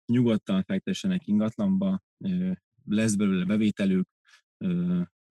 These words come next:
ö, illetve azt javasolom még, hogy, ö, tartsanak ki, és, ö, ö, fejleszték önmagukat,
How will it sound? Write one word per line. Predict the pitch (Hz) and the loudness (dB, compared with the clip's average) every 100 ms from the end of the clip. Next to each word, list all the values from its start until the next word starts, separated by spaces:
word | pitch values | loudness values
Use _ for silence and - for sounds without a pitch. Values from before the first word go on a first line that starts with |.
| - _ _ _ - | -20 _ _ _ -6
ö, | 90 87 90 90 - _ _ - | -2 -2 -2 -4 -8 _ _ -6
illetve | 101 104 104 | -4 -2 0
azt | 104 - | 0 0
javasolom | 92 92 92 90 | -2 -2 -2 0
még, | 90 92 - | 2 0 -2
hogy, | - 90 87 _ _ _ _ _ - | -4 -4 -4 _ _ _ _ _ -6
ö, | 85 87 87 87 - _ _ | -2 0 0 -2 -6 _ _
tartsanak | - 120 - 110 95 - | -2 -2 0 0 0 -2
ki, | 98 90 - - - | 0 0 -2 -6 -4
és, | 90 87 - | -2 -2 -2
ö, | 90 87 - - _ _ _ _ - | -2 0 -4 -10 _ _ _ _ -6
ö, | 170 175 175 175 - _ - | -2 -2 -2 -4 -8 _ -6
fejleszték | 131 110 101 104 98 | 0 2 2 0 0
önmagukat, | 95 90 87 - | 2 2 0 -4